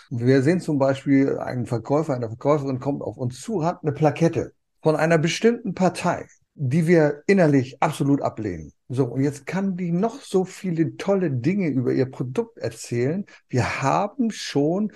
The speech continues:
das Priming, so sagt man, also wir wissen, nee, ich will eigentlich nicht. Ich nenne das immer hypnotische Kommunikation. Ich habe mich ja viel mit dem Thema Hypnose beschäftigt. Und das ist etwas, was im Unterbewusstsein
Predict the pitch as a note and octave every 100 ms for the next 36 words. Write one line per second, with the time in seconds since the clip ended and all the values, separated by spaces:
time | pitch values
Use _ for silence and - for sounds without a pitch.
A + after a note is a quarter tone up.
0 | - B2+ - - - A2 A2 D#3+ G3 D#3
1 | D3 C3 C#3+ C#3+ B2 A#2+ - - - C#3
2 | D3 B2+ F3 - A3+ - - D#3+ D3+ D#3
3 | D3+ D3+ E3 A3+ - F#3+ D#3 B2+ B2+ E3+
4 | D4 B3 - A2 A2+ G#2+ G#2 F#2+ G2+ -
5 | G2+ G2 - _ - - B2+ C#3 D3+ F3+
6 | F3 D3+ - D3 C3 B2 B2+ B2+ C#3 -
7 | E3 D3+ - B2+ B2 A2 A2+ - D#3 D3+
8 | A#2+ A#2 G2+ G#2+ - C3+ A2+ A2+ G2+ A#2+
9 | A#2 G#2 A2+ A#2+ B2+ B2+ - - A2 A2
10 | D#3+ - D#3+ - - - D3 C#3+ C#3 C3
11 | D#3+ A3+ E3+ D3+ D3+ C3 C#3 C3+ - B3+
12 | C4+ C#3+ B2+ C#3 - C#3 C3